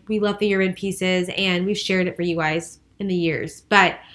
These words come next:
we, um, wanted to share a little bit more about it in case you guys haven't heard of it or you maybe weren't following us,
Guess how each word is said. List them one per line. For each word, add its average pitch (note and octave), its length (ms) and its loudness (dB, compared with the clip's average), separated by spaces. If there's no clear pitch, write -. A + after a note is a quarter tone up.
we, A#3+ 500 4
um, F#3 540 4
wanted G#3 200 2
to A3 80 2
share A#3 160 2
a A3+ 40 4
little A#3+ 120 4
bit A#3 60 -2
more A#3 100 2
about F#3+ 320 6
it A#3+ 120 2
in A#3 80 -2
case G#3 340 2
you G#3 60 -2
guys F#3 260 2
haven't F#3 240 -6
heard F3 200 -2
of E3 80 0
it E3 120 0
or F3+ 40 0
you G3 100 -2
maybe F#3 280 2
weren't F3 200 -4
following F3+ 340 0
us, - 280 -4